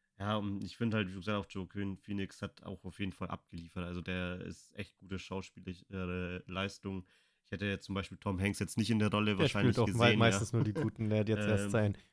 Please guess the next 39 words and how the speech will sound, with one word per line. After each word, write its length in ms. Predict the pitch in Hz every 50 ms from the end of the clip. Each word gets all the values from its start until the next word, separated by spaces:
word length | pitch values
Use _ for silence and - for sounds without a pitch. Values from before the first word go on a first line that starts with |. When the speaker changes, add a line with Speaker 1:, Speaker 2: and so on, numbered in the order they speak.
| _ _ _ -
Speaker 2:
Bösewicht-Debüt 840 | 117 117 113 104 104 101 110 104 - - 123 107 98 107 110 110 107
als 200 | 110 104 - -
böser 280 | - 113 107 107 107
Nachbar 320 | 107 104 - - - 113 107
gekriegt. 360 | 107 107 - - - 113 110
Speaker 1:
Ja, 80 | 107 101
das 220 | 95 151 - -
Speaker 2:
<laughs> 720 | - - - - - - - - - - - - - - -
Ist 120 | - -
tatsächlich 640 | 127 123 - - 120 113 - 117 113 104 - -
der, 280 | - 110 110 113 113 110
der, 160 | - 110 107
glaub 180 | 101 107 107 101
ich, 60 | 104
Speaker 1:
Ja, 100 | 104 101
das 100 | 98 98
Speaker 2:
nicht 120 | - - -
Speaker 1:
st-, 20 | -
Speaker 2:
einen 280 | 117 117 117 113 113
Speaker 1:
das 100 | 107 95
stimmt. 160 | - 101 104 104
Speaker 2:
Skandal 320 | 92 90 104 98 107 113 -
in 140 | - 107
seiner 340 | - - 101 104 110 110 110
ganzen 500 | - - 113 110 107 107 - 113 110 104 - _ _ _ _ _ _ - - _ _ _ _ -
Hollywood-Karriere 960 | 123 117 113 113 101 101 107 - - - - 110 107 104 104 101 98 107 98
hatte. 240 | 104 113 - - 110 107
Ich, 380 | 110 104 - - - - - -
äh, 240 | - - - - - - 120 _ _ _ _ _ _
ich 120 | - - 123
hoffe, 180 | 127 123 139
er 80 | 127 123
ist 80 | 123
privat 400 | - - 127 120 110 113 117 -
auch 140 | 110 117 120
so. 200 | - - - 110
Ich 140 | 110 - -
lieb 100 | - -
den. 140 | - -